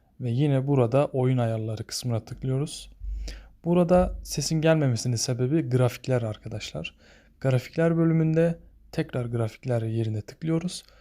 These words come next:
En düşük ise eğer sizin ayarınız, en düşük olunca ses gelmiyor arkadaşlar. Yani grafik ayarı en düşük olursa, burada üç diğer seçenek daha var. En düşük olursa spiker sesi gelmez.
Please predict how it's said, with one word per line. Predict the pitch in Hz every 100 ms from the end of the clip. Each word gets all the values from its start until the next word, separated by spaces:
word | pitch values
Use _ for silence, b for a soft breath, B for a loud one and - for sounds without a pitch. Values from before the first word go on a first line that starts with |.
| b b b -
En | 170 190
düşük | 175 170 - -
ise | - - 127
eğer | 120 110 143
sizin | - - - 120 127 127 -
ayarınız, | 117 110 107 113 170 - - _ _ _ _ _ -
en | 151 175
düşük | 156 135 -
olunca | 151 156 135 165
ses | - 165 165 -
gelmiyor | 139 127 117 104
arkadaşlar. | 104 - 104 - 113 -
Yani | 127 127 123 113 - -
grafik | 127 123 -
ayarı | 123 113
en | 120 127
düşük | 113 - 135
olursa, | 127 147 - 170 175 b b b b b b _ _ _ _ -
burada | 131 123
üç | 127 - - -
diğer | 127 117
seçenek | 104 117 120 117
daha | 127 135
var. | 156 156
En | 160 165
düşük | 151 - -
olursa | 139 127 113 - 165 170 - _ _ _ _ _
spiker | - - - 151
sesi | 139 123 170
gelmez. | 170 131 117 160